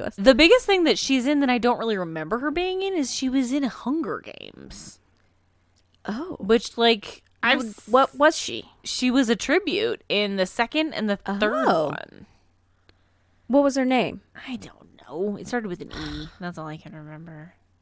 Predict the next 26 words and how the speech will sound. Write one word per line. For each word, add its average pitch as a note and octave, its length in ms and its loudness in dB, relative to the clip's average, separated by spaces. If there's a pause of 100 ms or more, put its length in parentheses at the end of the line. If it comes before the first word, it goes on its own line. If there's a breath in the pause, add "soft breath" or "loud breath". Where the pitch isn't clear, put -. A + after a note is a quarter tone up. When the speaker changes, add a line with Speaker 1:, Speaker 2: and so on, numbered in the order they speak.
(680)
Speaker 2:
So, C#4 140 -2
yeah. C4 400 -2 (140)
So, A#3+ 360 4
I C#4 160 4
don't D#4+ 160 2
know. F#3+ 320 0
But A#3+ 300 6 (840 soft breath)
Speaker 1:
Have A#3 160 -6
I A3+ 120 4
ever E4+ 180 2
told G3 320 0
you A3+ 260 0
that F#3 140 0
I'm, F3 160 0
like, F#3 220 -4 (100)
two G3+ 160 0
degrees F3+ 340 -4
separated E3+ 720 -2 (380 soft breath)
from G3 180 -4
the D#3+ 120 -6
author F#3+ 260 -6
of G#3 100 -8
The A3+ 100 -6
Hunger A#3+ 220 -8
Games? C#4+ 400 -6 (640 soft breath)
Speaker 2:
No. F#3+ 540 -8